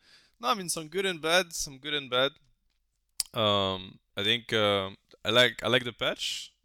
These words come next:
Uh, I like, I like playing Dota with no, um, no expectations, kind of, for myself. For, so it's just fun, you know.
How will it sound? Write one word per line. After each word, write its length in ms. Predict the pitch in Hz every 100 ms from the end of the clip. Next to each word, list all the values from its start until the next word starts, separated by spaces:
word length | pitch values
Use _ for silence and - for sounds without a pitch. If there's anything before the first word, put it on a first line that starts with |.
| -
Uh, 220 | 104 101
I 80 | -
like, 260 | 123 220 -
I 60 | 117
like 160 | 180 -
playing 240 | 147 151
Dota 340 | 123 131 123 110
with 160 | 107 104
no, 680 | 107 117 117 113 110 107 104 - - - - _ _ _ -
um, 680 | 101 101 95 92 50 50 - -
no 160 | 113 120
expectations, 840 | 123 - 123 - 123 - 107 98
kind 180 | - 101
of, 80 | 95
for 160 | 104
myself. 560 | 95 98 - 104 - - _
For, 120 | - - 101 107
so 220 | - 104
it's 100 | 101
just 200 | 110 -
fun, 220 | 110 98
you 60 | 92
know. 200 | 98